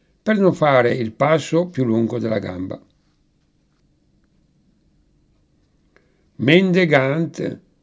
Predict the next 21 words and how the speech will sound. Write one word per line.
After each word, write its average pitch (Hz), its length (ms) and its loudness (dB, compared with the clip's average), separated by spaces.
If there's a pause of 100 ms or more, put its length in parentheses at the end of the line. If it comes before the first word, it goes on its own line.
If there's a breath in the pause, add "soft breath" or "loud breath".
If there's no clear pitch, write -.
che, 143 420 0
piuttosto 151 680 -2
che 135 100 -2
incurva 127 840 -2
la 113 200 -2
scena, 107 840 -4 (640 soft breath)
se - 220 -2
vestisse 190 640 0
in 143 100 0
destrash 147 760 -4 (140)
e 254 160 0
fan 131 380 -2
la 123 120 -6
cantilena. 107 720 -4 (1500)
Mendicanti 139 880 2
che, 113 140 -2
piuttosto 131 500 -4
di 113 100 -4
incurvare 117 720 -2
la 110 160 -2
schiena, 117 680 -2